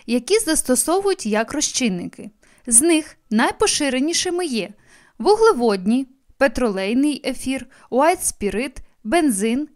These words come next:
газ, толуол, ксилол, пропан, гексан та інші. Спирти — ізопропіловий, аліловий, метиловий, етиловий тощо.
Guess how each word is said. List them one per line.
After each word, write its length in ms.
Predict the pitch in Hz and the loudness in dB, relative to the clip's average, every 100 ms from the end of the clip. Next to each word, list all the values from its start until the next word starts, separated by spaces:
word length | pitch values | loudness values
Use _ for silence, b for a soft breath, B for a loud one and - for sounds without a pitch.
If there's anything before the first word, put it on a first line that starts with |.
| _ | _
газ, 560 | - 220 226 220 - - - - | -8 -2 -2 -2 -4 -8 -12 -4
толуол, 600 | 330 269 208 202 269 - _ | -2 0 2 2 -2 -6 _
ксилол, 640 | - - 339 226 220 233 - - | -2 0 0 0 -2 -4 -10 -8
пропан, 560 | 285 240 247 220 233 269 | -4 -2 0 0 0 -4
гексан 640 | - 196 - - 214 240 262 _ | -6 -6 -4 0 0 0 -4 _
та 100 | 320 | -6
інші. 540 | 302 175 185 - 220 _ b b b | -4 -4 -6 -10 -14 _ b b b
Спирти — 720 | - - 359 453 - 320 294 - _ _ _ - | -4 0 0 0 0 0 -2 -10 _ _ _ -2
ізопропіловий, 1120 | 320 285 - 185 185 247 269 277 262 277 269 _ | 0 2 -2 -6 -6 -4 -2 -2 -4 -6 -10 _
аліловий, 840 | - 339 262 247 240 220 226 226 - | 0 2 2 2 2 2 -2 -4 -2
метиловий, 840 | 254 330 - 240 220 226 220 220 _ | 0 0 -2 -2 0 -2 -2 -6 _
етиловий 720 | - 202 208 269 302 277 302 294 _ - | -8 -4 -2 0 0 -2 -6 -10 _ -8
тощо. 440 | 202 160 - - | -6 -6 -10 -12